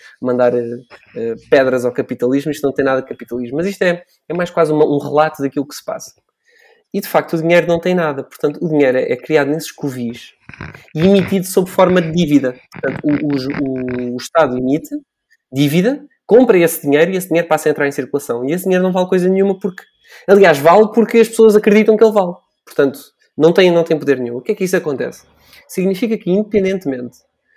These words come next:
de nós termos a, os melhores pessoas no governo, de termos a melhor sociedade do mundo,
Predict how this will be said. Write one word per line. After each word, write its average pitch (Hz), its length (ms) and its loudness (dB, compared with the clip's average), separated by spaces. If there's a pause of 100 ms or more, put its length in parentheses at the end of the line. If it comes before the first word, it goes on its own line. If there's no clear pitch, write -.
(280)
de 151 260 0
nós 151 180 2
termos 131 300 0
a, 123 180 -6
os 120 200 -12
melhores 135 340 -4
pessoas 170 380 -4
no 156 120 -2
governo, 123 480 -6 (400)
de - 120 -20
termos 135 500 -2 (280)
a 123 160 2
melhor 127 260 0
sociedade 147 480 -4
do 123 80 -8
mundo, 123 240 -12